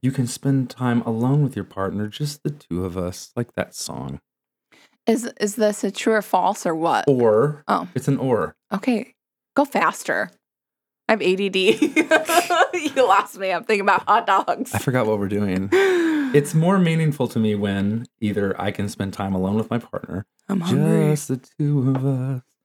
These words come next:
Speaker 1: or my
Speaker 2: Mm.
Speaker 1: partner does something practical to help me out.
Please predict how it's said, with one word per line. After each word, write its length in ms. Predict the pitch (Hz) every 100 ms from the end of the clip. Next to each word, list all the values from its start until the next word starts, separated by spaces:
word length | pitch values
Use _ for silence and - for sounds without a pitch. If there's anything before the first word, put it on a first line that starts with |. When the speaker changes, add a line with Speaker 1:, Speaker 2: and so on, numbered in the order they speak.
| _ _ -
Speaker 1:
or 400 | 143 113 113 - _ _
my 160 | - 117
Speaker 2:
Mm. 60 | 113
Speaker 1:
partner 320 | 131 123 120
does 260 | 110 110
something 400 | - 110 101 101 - -
practical 800 | 131 131 135 - 92 - 78 110
to 160 | -
help 200 | 87 92
me 200 | - 98
out. 320 | 90 87 -